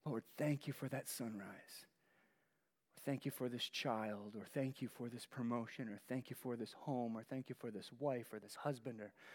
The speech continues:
whatever it might be. You're welcome. The victories of David that usher in the high point of peace for Israel under his son Solomon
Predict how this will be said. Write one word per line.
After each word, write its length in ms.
whatever 340
it 80
might 300
be. 240
You're 100
welcome. 360
The 40
victories 400
of 120
David 420
that 120
usher 360
in 200
the 80
high 320
point 400
of 160
peace 600
for 200
Israel 420
under 280
his 180
son 300
Solomon 640